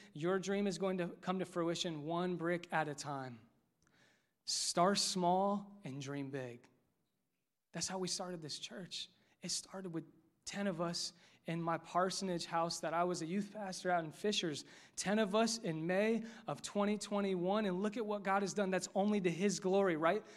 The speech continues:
Start small and dream big. But when they asked him and they heard about it, they mocked him, they ridiculed. We're gonna talk about this more. "What is this you're doing?" they asked. "Are you rebelling against the king?" Verse twenty, I answered them by saying,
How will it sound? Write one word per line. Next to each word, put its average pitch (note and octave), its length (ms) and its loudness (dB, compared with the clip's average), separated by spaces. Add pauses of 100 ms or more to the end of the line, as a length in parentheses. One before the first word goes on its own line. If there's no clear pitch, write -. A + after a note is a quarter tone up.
Start G#3 480 8
small A3 680 6 (260)
and E3+ 140 0
dream F3 240 2
big. F3 280 4 (2000)
But F#3 80 4
when A#3 160 8
they A3+ 120 8
asked A#3 400 4
him F3 220 -2
and F#3 100 -2
they G#3 80 6
heard B3 280 10
about G3+ 160 6
it, E3+ 80 -2
they G#3+ 120 8
mocked A#3 460 6
him, E3+ 140 0
they G3 100 4
ridiculed. A3 560 2
We're G#3 140 2
gonna G3 120 2
talk G#3 220 4
about G3 180 2
this G3 200 -2
more. G#3+ 180 4
"What G#3+ 180 6
is B3 120 2
this B3 180 2
you're A#3+ 100 2
doing?" A#3 280 2
they G3+ 100 6
asked. F3 180 6
"Are E3 40 0
you A3+ 160 4
rebelling A3 420 6
against G#3 400 0
the F#3+ 60 -2
king?" A3 280 -2
Verse G#3 200 0
twenty, F#3+ 180 0
I E3+ 80 2
answered A3 300 0
them F3 100 -2
by E3+ 120 0
saying, F#3 300 -2